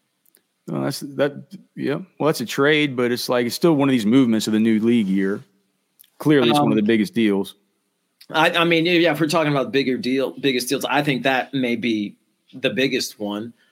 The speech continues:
Speaker 2: As far as how much it changes the compl-, changes the complexion of a, of an offense.
Speaker 1: No, but it's just, like, overnight, right? It's just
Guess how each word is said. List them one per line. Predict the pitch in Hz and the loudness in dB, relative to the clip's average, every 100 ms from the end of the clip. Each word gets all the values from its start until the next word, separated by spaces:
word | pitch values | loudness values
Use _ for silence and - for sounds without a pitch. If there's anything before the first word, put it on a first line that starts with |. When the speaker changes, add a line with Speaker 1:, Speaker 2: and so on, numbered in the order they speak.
| _ _ - | _ _ -2
Speaker 2:
As | 156 | 0
far | 208 190 | 2 2
as | 175 | 2
how | 151 165 | 2 2
much | 170 165 160 | 4 2 2
it | 151 | 0
changes | 156 147 143 | 2 0 0
the | 135 | -2
compl-, | 139 120 123 - | -4 -6 -8 -6
changes | - 139 123 | -4 -2 -2
the | 120 | -2
complexion | 123 117 131 120 - 123 | -4 -4 -2 -2 -2 -4
of | 110 | -2
a, | 101 - _ _ - | -6 -8 _ _ -8
of | 110 | -4
an | 107 | -2
offense. | 101 113 104 85 82 - _ _ _ _ _ _ | -2 -4 -6 -8 -10 -18 _ _ _ _ _ _
Speaker 1:
No, | - 113 107 | 0 2 2
but | 120 | 2
it's | 151 127 | 2 0
just, | 123 | 0
like, | 120 | 2
overnight, | 120 123 104 117 107 92 | 4 2 2 2 2 2
right? | 110 113 120 | 2 2 0
It's | 113 - | -6 -8
just | 127 - | -6 -6